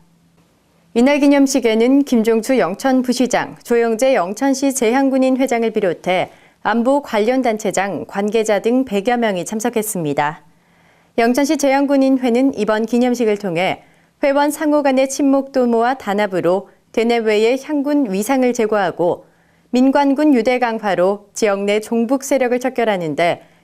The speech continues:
향군이 앞장설 것을 다짐하는 자리가 됐습니다. 이날 재향군인회 발전에 공이 큰 모범 회원 표창으로 손석호 고경면 회장에게 국회의원 표창,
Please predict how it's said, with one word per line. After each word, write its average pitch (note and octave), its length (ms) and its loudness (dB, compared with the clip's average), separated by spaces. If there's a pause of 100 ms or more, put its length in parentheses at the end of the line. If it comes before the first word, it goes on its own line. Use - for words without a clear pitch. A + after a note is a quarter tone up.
(140)
향군이 C4+ 420 2
앞장설 C4+ 720 0
것을 C4 300 0
다짐하는 A3+ 580 0
자리가 F#3+ 340 0
됐습니다. D#3 760 -4 (800)
이날 C#4+ 320 2
재향군인회 C#4+ 680 2
발전에 B3+ 420 0
공이 A3 340 -2
큰 C4+ 300 2
모범 C4 400 2
회원 C4 300 0
표창으로 G3+ 680 -2 (260)
손석호 D4 500 0
고경면 C#4 680 0
회장에게 A#3+ 640 0
국회의원 A#3+ 840 -2
표창, A3+ 480 -6